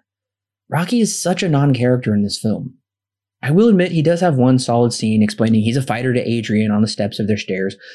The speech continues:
which is a callback to Rocky Two, but otherwise his character doesn't really accomplish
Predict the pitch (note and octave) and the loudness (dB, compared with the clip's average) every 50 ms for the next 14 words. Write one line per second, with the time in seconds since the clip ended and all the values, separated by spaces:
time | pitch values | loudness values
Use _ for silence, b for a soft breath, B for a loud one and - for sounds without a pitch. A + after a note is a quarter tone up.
0 | B B B E3 D#3+ G3 F#3+ F#3+ E3+ C#3 D#3 D3+ D3 C#3 C3+ C3+ - A#2+ A2 G2 | B B B -2 -2 -2 -4 -4 -2 -2 0 0 0 -2 -2 -2 -2 -2 0 -2
1 | F#2+ - A2 - - F3+ F#3+ D3+ A#2+ G#2+ G2 G2 b b b b b b b b | -4 -6 -10 -10 -4 -2 0 2 2 0 0 -2 b b b b b b b b
2 | b C3+ C#3 D#3 F3+ F#3 E3+ D#3 D3+ D3+ D3 C#3 - B2+ - - C#3 C3 C#3 C3+ | b -2 0 0 2 2 2 2 2 0 -4 -6 -6 -6 -6 -6 -6 -4 -4 -2
3 | - C#3 A#2+ G#2+ - A2 A2+ A#2 A#2 A#2+ F2 E2 G#2 G#2+ G#2 G2+ G2+ G2 - - | -2 -2 -2 -2 -2 -2 -2 -2 -2 -2 -2 0 0 0 0 -2 -4 -4 -6 -6
4 | G2+ F#2 - G2 G2 F#2 | -6 -6 -6 -8 -10 -10